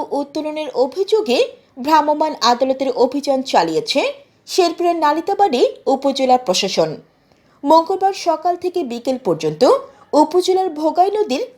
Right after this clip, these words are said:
কালাকুমাই নাকুগাঁও ব্রিজ এলাকায় এ অভিযান পরিচালনা করেন সহকারী কমিশনার ভূমি ও নির্বাহী ম্যাজিস্ট্রেট আনিসুর রহমান।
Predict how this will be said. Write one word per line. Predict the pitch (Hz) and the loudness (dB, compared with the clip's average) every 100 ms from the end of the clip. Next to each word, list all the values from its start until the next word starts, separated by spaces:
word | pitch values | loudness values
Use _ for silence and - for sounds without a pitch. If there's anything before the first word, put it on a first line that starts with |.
| - | 2
কালাকুমাই | 214 208 208 175 160 254 523 - _ - | 4 4 0 -4 -2 0 -2 -6 _ -4
নাকুগাঁও | 254 277 277 359 370 359 | 2 2 2 0 2 0
ব্রিজ | 339 285 285 - | -2 -8 -8 -4
এলাকায় | 247 285 - 233 370 453 - - | -2 -2 0 2 2 -4 -14 0
এ | 277 285 | 2 4
অভিযান | 254 254 302 285 277 | 2 0 -2 -2 0
পরিচালনা | 240 233 - 175 156 | -2 0 -2 -2 -2
করেন | 170 170 330 539 _ _ - | 0 0 -2 -6 _ _ -10
সহকারী | - 370 349 359 359 | 2 4 4 -2 -2
কমিশনার | 339 302 359 - 453 233 453 415 | 0 0 0 -4 -2 0 0 -2
ভূমি | 190 220 170 214 508 - _ | -4 -2 0 0 -4 -6 _
ও | - 294 | 2 2
নির্বাহী | 285 269 294 294 | 2 -2 -2 0
ম্যাজিস্ট্রেট | 247 240 415 - - 427 - _ _ | 0 2 0 0 0 0 -6 _ _
আনিসুর | 262 254 262 214 175 | 0 0 -2 -4 -2
রহমান। | 185 185 165 | -2 0 -4